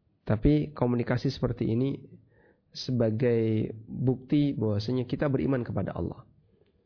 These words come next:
Apakah hilal mendengar, Pak, komunikasi kayak gini? Yang tidak harus mendengar, karena komunikasi itu tidak harus diiringi dengan mendengar.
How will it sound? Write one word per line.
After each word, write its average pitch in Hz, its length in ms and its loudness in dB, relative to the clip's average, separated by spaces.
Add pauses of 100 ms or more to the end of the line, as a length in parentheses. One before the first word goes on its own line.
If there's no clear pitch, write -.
(500)
Apakah 139 260 0
hilal 131 320 4
mendengar, 120 380 2
Pak, - 180 -4
komunikasi 110 640 0
kayak 123 220 -2
gini? - 160 -2
Yang 120 260 0
tidak - 220 -2
harus - 100 -6
mendengar, 87 480 -8
karena 113 220 0
komunikasi 117 580 -2
itu 147 80 2
tidak 127 240 2
harus 123 80 -4
diiringi 123 300 2
dengan 120 220 2 (340)
mendengar. 98 420 -2